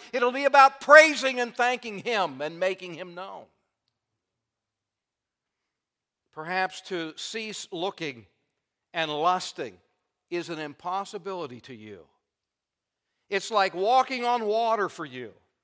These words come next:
But Jesus wants to make you pure. He wants to rid your life of the filth.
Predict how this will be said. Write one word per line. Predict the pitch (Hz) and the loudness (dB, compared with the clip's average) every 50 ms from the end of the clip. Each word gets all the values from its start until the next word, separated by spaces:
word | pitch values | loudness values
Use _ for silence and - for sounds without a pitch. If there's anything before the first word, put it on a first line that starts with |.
| _ _ _ _ _ _ _ _ - | _ _ _ _ _ _ _ _ -4
But | 202 208 196 165 | -4 -4 -4 -4
Jesus | - 185 269 311 330 311 - 277 262 190 202 | -6 -4 -4 -4 -4 -4 -2 -4 -4 -2 2
wants | 233 254 262 262 262 - | 2 2 2 2 0 -2
to | 262 233 | -2 -2
make | 233 247 247 247 - - | 0 0 -2 -2 -2 -6
you | 240 240 | -10 -10
pure. | 208 - - 254 294 311 311 294 262 170 117 - - - _ _ _ _ _ _ _ _ _ _ _ _ _ _ _ _ _ _ _ _ _ _ | -10 -12 -10 -8 -6 -4 -2 -2 -2 -4 -6 -10 -16 -20 _ _ _ _ _ _ _ _ _ _ _ _ _ _ _ _ _ _ _ _ _ _
He | - 262 294 277 | -2 0 4 6
wants | 277 277 294 285 - - | 8 8 8 6 2 2
to | - 277 254 247 208 - - - - - | 4 6 6 6 4 0 -6 -18 -20 -12
rid | 165 160 214 277 302 262 202 | -4 0 0 0 0 0 -2
your | 233 269 262 247 233 | 0 4 4 4 6
life | 220 226 247 269 277 311 302 247 202 - - - - - _ _ _ _ _ - | 6 6 6 6 4 2 0 -2 -4 -6 -12 -16 -20 -20 _ _ _ _ _ 2
of | 226 220 185 185 | 2 2 4 2
the | 226 202 | -2 -2
filth. | - - - 269 269 220 180 - - - - - | -2 -2 0 0 0 0 -2 -6 -8 -14 -18 -20